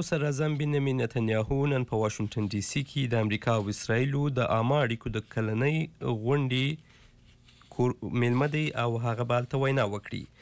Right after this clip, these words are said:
د امریکا د بهرنیو چارو وزیر جان کیری په هغه وینا کې چې پرون یې دغه کنفرانس ته وکړه، د ایران د اټومي پروګرام په هکله د امریکا د متحده ایالاتو د دریځ نه دفاع وکړ او هغه یې یو پیاوړی سیاست وباله. ښاغلی کیری همداشان د اسرائیلو او فلسطینیانو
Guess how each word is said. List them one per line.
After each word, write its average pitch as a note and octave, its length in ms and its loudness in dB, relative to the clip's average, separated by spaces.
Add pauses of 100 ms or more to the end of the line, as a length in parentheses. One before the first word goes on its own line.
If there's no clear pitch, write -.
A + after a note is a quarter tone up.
(320)
د C#3+ 80 4
امریکا D#3+ 320 0
د D3 80 -2
بهرنیو D3 400 -2
چارو C3+ 240 0
وزیر B2 240 -4
جان A2+ 240 2
کیری C3+ 320 -2
په B2 80 2
هغه A2+ 160 0
وینا A#2+ 240 2
کې - 140 -12
چې - 180 -8
پرون B2+ 300 2
یې B2+ 260 0
دغه C3 240 -2
کنفرانس A2+ 420 -4
ته G#2+ 120 -2
وکړه، D#3+ 260 -2 (500)
د - 20 0 (120)
ایران C3+ 260 2
د A2+ 100 2
اټومي B2 300 -4
پروګرام A#2+ 380 0
په C3 100 0
هکله C3+ 320 -2
د G#2+ 140 2
امریکا G#2+ 340 -2
د A2 160 -2
متحده A2+ 360 0
ایالاتو C3 440 0 (480)
د G#2+ 240 4
دریځ A#2+ 300 0
نه C#3 120 0
دفاع B2 280 0
وکړ - 260 -8 (460)
او G#2+ 180 4
هغه G#2 220 0
یې C#3 200 -2
یو B2 140 -4
پیاوړی A2+ 460 0
سیاست C#3+ 420 0
وباله. F#2 400 -4 (400)
ښاغلی D#3+ 440 0
کیری D3+ 300 2
همداشان C#3 420 0
د A#2+ 100 0
اسرائیلو B2+ 320 2
او A#2 120 -4
فلسطینیانو C3+ 640 0